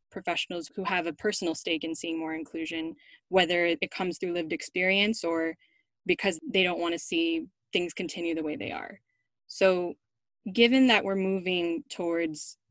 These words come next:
as you said earlier, we're, we're in a time that is very exciting in that we're having deeper conversations than we've had before.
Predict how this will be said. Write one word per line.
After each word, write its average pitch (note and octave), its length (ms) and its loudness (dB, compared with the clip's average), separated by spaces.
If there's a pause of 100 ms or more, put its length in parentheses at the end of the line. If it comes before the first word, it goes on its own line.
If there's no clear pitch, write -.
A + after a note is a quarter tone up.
(120)
as F#3 220 0
you F#3+ 80 -2
said D#3+ 320 -2
earlier, D#3+ 440 0
we're, E3+ 280 -6
we're E3+ 140 -4
in F3+ 160 -2
a F#3 80 -4
time E3 360 -2
that D#3+ 160 0
is D#3+ 240 -2 (120)
very E3+ 320 -2
exciting F3 580 0
in E3 200 0
that D#3+ 280 0 (640)
we're E3+ 200 -4
having F3+ 440 -2
deeper F3 260 -6
conversations E3+ 920 -4
than E3+ 140 -6
we've E3+ 160 -6
had E3 220 -4
before. E3+ 640 -4